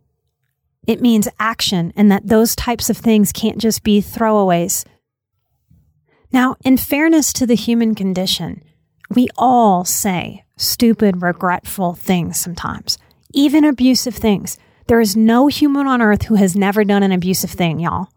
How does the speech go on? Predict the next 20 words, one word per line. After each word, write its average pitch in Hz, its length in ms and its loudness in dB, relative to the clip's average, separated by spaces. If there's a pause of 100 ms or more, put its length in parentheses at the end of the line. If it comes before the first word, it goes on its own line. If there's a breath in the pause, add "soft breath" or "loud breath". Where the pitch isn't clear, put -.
(1400)
But 247 120 2
it 240 100 4
is 247 180 2
in 269 280 2
the 277 80 4
consistency 262 1080 -2
and 202 160 4
the 185 160 -2
interplay 226 480 0
of 180 140 -2 (120)
all 240 460 4
the 233 140 -4
things 220 340 -2
on 208 100 0
this 190 220 -4
list 190 280 -6
that 185 100 -6
I'm 180 120 -8
talking 190 420 -4
about. 180 360 -6